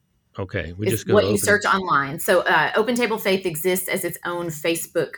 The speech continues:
Speaker 2: group. There's actually a side community that is Honest Convo, uh, for short for Honest Conversation. So if you find Open Table Faith,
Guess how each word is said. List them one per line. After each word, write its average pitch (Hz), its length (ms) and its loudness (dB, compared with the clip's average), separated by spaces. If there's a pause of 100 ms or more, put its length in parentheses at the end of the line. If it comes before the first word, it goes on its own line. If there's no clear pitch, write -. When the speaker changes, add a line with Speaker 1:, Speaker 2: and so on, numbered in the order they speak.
Speaker 2:
group. 151 420 -4 (340)
There's 175 200 -4
actually 165 360 2
a 156 60 -2
side 175 720 2
community 180 640 -4
that 160 260 -4
is 160 360 -4
Honest 165 520 -4
Convo, 165 720 -4 (100)
uh, 156 100 -6 (120)
for 147 260 -8
short - 280 -8
for 143 280 -12
Honest 143 420 -10
Conversation. 147 640 -12 (300)
So 180 160 -4
if 180 120 -4
you 185 100 -4
find 190 420 2
Open 175 240 -4
Table 156 300 -6
Faith, 233 420 -4